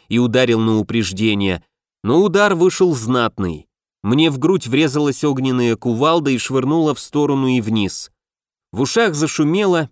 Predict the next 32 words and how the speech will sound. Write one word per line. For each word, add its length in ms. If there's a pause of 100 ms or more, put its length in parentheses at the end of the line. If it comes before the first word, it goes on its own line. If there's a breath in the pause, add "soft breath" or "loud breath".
мир 300
раздвоился, 880 (300)
и 80
я 260
со 160
всего 300
маху 400
влетел 460
в 60
стеклянный 540
песок 420
арены. 480 (520)
Здоровье 600
ушло 300
ниже 320
половины. 680 (400)
Рапира 520
вылетела 580
из 200
рук, 320 (260)
и 80
я 200
обнаружил 500
себя 380
стоящим 540
на 100
четвереньках 840
и 60
с 100
удивлением 640
трясущим 600
головой. 580